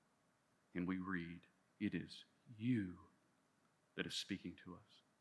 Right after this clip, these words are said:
Help us to understand that. And God, help us to understand that your word is equipping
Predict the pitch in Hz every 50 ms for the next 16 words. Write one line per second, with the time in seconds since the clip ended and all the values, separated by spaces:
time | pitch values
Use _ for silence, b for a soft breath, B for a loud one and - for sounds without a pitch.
0 | _ _ _ _ _ _ _ _ _ _ _ _ _ _ _ _ _ _ _ _
1 | _ _ _ _ _ _ - - - 107 98 - 90 - - 90 90 - - -
2 | - - 62 85 - - - 120 - _ _ _ _ _ _ _ _ _ _ _
3 | _ _ _ _ _ _ _ _ _ _ _ _ _ - - 104 95 98 95 90
4 | - 104 101 - 104 - - 104 95 92 92 - - - 95 87 87 82 - -
5 | 95 90 90 95 92 87 85 85 85 85 - - - _ _ _ _ _ _ _
6 | _ _ _ _ _ _ _ _ _ _ _ _ _ _ _ _ _ _ - -
7 | _ - 101 90 - 87 - - - - 131 117 - 123 113 113